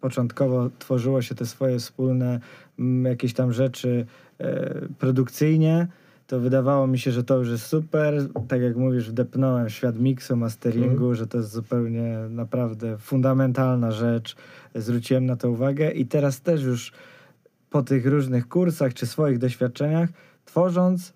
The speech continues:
Speaker 1: też to wpływa na kompozycję,
Speaker 2: Oczywiście.
Speaker 1: że pewne decyzje są zupełnie inne podjęte.
Speaker 2: Okazuje się, że instrumenty, które mają bardzo podobne częstotliwości, instrumenty, które spełniają podobną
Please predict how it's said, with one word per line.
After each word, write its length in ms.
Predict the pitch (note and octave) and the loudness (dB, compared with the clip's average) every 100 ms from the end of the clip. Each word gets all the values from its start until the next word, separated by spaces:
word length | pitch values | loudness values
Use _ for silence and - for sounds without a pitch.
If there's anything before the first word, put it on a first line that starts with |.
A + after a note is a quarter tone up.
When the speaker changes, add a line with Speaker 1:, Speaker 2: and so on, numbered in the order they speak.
| _ | _
Speaker 1:
też 180 | - F3 | -2 0
to 100 | E3 | 0
wpływa 460 | C3 F3+ D#3 A#2 A2 | -2 0 2 0 -2
na 120 | B2 | -2
kompozycję, 420 | C3 B2+ C3 C#3 | 0 0 2 2
Speaker 2:
Oczywiście. 360 | F3+ D3 C#3 B2+ | 0 2 2 0
Speaker 1:
że 560 | A2+ B2+ B2+ C3 C3 - - - | -2 -2 0 0 0 -4 -6 0
pewne 280 | D#3 E3 D3+ | 2 2 2
decyzje 420 | C#3+ F3+ E3+ E3 | 0 2 2 2
są 220 | D#3 D3 | 0 0
zupełnie 460 | C#3 D3 C#3+ C3 B2+ | 0 0 0 0 0
inne 220 | A2+ F#2+ | -2 -6
podjęte. 680 | G#2 G#2 G#2+ G#2+ A#2 G#2+ A#2 - - | -6 -6 -6 -6 -6 -6 -8 -12 -8
Speaker 2:
Okazuje 380 | B2+ A#2 D3 C#3 | -2 2 2 2
się, 140 | B2 | 0
że 280 | A#2 A#2 A2+ | 0 -2 -2
instrumenty, 560 | A2+ - A#2+ C3+ B2 | -6 -6 -4 -2 -4
które 220 | A2+ A2 A2 | -6 -4 -2
mają 360 | A2 A2 G#2 | 0 -2 -2
bardzo 260 | A2 A2 A2+ | -2 -2 -4
podobne 320 | A2 A2 A#2 | -2 -2 -2
częstotliwości, 840 | A2 G#2+ G#2 G#2+ A2 A2+ G#2 - | -4 -8 -8 -4 0 0 -2 -12
instrumenty, 460 | F2+ - G#2 G#2+ G2 | -12 -8 -6 -6 -8
które 180 | - G#2 | -8 -6
spełniają 420 | - G#2 G#2+ G#2 _ _ - | -2 0 2 0 _ _ -2
podobną 800 | A2+ B2+ A#2 A2+ G#2+ A2 G#2+ | 2 2 2 0 0 2 0